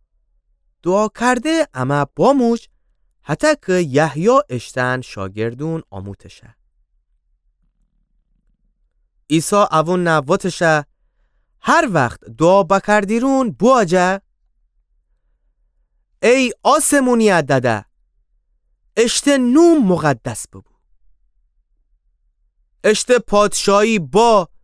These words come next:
چمه روزونه نونی هر روز بمون آده. چمه گناهون ببخش، چم امنی گرد کسونی که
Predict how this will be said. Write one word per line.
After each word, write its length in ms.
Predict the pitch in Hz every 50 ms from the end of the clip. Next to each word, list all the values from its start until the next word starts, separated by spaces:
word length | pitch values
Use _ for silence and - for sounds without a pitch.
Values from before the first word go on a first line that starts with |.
| _ _ _ _ _ _ _ _ _ _ _ _ _ _ _ _ _ _ _ _
چمه 500 | _ - 202 202 208 233 240 240 233 - -
روزونه 560 | 165 170 202 220 185 196 233 233 233 233 226
نونی 560 | 220 214 233 254 254 277 294 285 285 277 247 -
هر 240 | _ - - 226 262
روز 460 | 269 269 269 285 339 349 339 294 -
بمون 420 | - - 147 143 139 139 139 131 127 -
آده. 280 | - 107 104 - 95 - _ _ _ _ _ _ _ _ _ _ _ _ _ _ _ _ _ _ _ _ _ _ _ _ _ _ _ _ _ _ _ _ _ _ _ _
چمه 360 | - 185 202 220 226 226 220
گناهون 800 | 175 151 180 202 208 214 214 208 196 226 247 240 226 196 147
ببخش، 580 | 143 233 277 247 269 247 240 226 - - - - _ _ _ _ _ _ _ _ _ _ _ _
چم 260 | - - 220 226 214 - _
امنی 580 | 202 208 226 262 285 285 254 240 226 208 160 143
گرد 380 | 151 220 285 311 285 247 254
کسونی 720 | 240 - - - 190 196 - - - 285 302 269 208 165 143 - - -
که 160 | 135 120